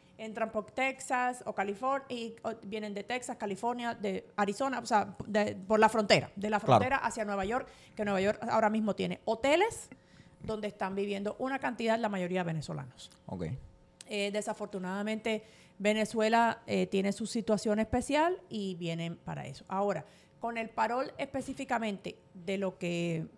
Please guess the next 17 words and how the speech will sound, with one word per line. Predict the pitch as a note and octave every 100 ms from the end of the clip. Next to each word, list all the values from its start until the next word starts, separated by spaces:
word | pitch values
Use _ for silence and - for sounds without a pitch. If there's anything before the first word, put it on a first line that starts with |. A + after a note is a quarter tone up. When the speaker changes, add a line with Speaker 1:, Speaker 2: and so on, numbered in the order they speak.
| -
Speaker 1:
empezó | F#3+ G3 F#3+ G3+
presidente | G#3 G#3 G3+ G3+
Biden | G3+ F#3+ F3 D#3+ D#3+
en | F#3+ F3+
enero, | F3 F#3+ G#3+ C#4 D#4 - - - -
a, | G3+ G3 G3 G3
eh, | G#3+ F#3
dirigido | G3+ G3 G3+ G3+
a | G3
cubanos | G#3 A#3 C#4+ F#4 G4 - - - - - -
y | A3 A3 G#3 G3 F#3+
a | - F3 E3+ E3+
haitianos. | F3 E3 F#3 - - - - - - -
¿Qué | B3+ C#4+
es | D#4
un | D#4+
parol? | D#4 C4+ F3 D#3+